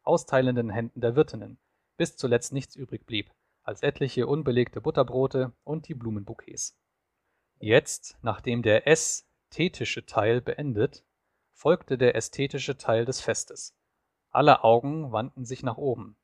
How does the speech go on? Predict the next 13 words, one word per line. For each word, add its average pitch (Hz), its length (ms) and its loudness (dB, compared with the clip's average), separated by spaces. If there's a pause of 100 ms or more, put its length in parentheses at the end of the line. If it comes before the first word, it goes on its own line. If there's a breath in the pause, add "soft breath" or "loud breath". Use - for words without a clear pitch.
(240)
nach 113 140 -8
der 117 140 -4
Galerie, 123 540 2 (320)
auf - 180 -8
der 101 160 -2
jetzt - 560 0
die 113 80 -4
Redner 120 300 -2
erschienen. 104 480 -6 (640)
Der 104 100 -2
Sekretär 120 480 2
der 143 100 8
Gesellschaft, 110 680 -2